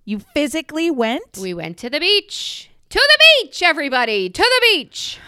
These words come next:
Speaker 1: Well, now I'm really pissed off. You've made braided bread and eaten it and gone to the fucking beach.
Speaker 2: I have.
Speaker 1: I re-, I'm mad now and I don't like you.
Speaker 2: You'll get o-,
Speaker 1: God
Speaker 2: you'll get over
Speaker 1: fucking
Speaker 2: that.
Speaker 1: damn
Speaker 2: Everyone
Speaker 1: it.
Speaker 2: does.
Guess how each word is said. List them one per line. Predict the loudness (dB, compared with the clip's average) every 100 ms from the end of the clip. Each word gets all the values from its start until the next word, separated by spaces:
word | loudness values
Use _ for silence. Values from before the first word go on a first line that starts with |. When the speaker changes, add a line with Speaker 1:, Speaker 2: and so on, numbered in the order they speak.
| -20 -20 _ _
Speaker 1:
Well, | -12
now | -10 -10
I'm | -6
really | -6 -6
pissed | -6 -8 -4
off. | -2 -2 -2 -8 _ _
You've | -14 -12
made | -6 -4 -4 -8
braided | -6 -6 -6 -6
bread | -6 -6 -6 -10 _ _ _ _
and | -2 -2
eaten | -4 -8 -8
it | -12 -14 _
and | -8 -2
gone | -2 -2
to |
the | -6 -4
fucking | -2 -2 -4 -6
beach. | -6 -6 -8 -10 -16 -18 _ _ -18
Speaker 2:
I | -14
have. | -8 -4
Speaker 1:
I | -4 -4
re-, | -6
I'm | -6 -6
mad | -4 0 2 2 0
now | -2 -2 -4
and | -4
I |
don't | -4 -4 -4
like | -8 -10 -12
you. | -20 -20 _ _ _ _ _ _ -10
Speaker 2:
You'll | -6
get | -4
o-, | -6
Speaker 1:
God | -4
Speaker 2:
you'll | -2 0
get | 2
over | 2
Speaker 1:
fucking | 0
Speaker 2:
that. | -2 -2
Speaker 1:
damn | 0 0
Speaker 2:
Everyone | 2 0 0
Speaker 1:
it. | -2
Speaker 2:
does. | -6 -6 -12 -20 _